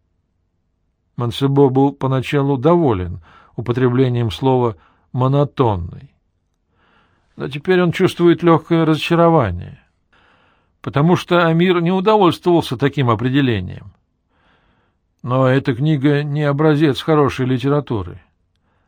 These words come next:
Её язык меня тоже не захватил. Мансебо сердится, естественно, не на сына, а на Теда Бейкера за то, что тот не смог написать книгу лучше. Ему же больше нечего делать, кроме как писать.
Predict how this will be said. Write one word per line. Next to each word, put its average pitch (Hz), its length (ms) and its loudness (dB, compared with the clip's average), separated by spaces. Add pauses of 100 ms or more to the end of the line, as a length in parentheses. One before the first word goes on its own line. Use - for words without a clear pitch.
(140)
Её 127 320 2
язык 131 240 0
меня 151 260 0
тоже 123 480 0
не 135 220 -4
захватил. 123 640 -4 (880)
Мансебо 139 440 0
сердится, 123 580 -4
естественно, 131 460 -6
не 131 140 -4
на 139 140 -2
сына, 117 500 -6 (420)
а 131 100 -2
на 131 100 2
Теда 147 240 2
Бейкера 131 800 0
за 120 240 -4
то, 156 160 0
что 131 200 -2
тот 151 260 -4
не 135 100 -2
смог 156 300 0
написать 139 420 -4
книгу 156 240 -2
лучше. 165 480 -2 (580)
Ему 135 240 0
же 135 100 2
больше 143 280 0
нечего 156 320 0
делать, 160 280 0
кроме 120 240 -4
как 131 200 -4
писать. 107 460 -6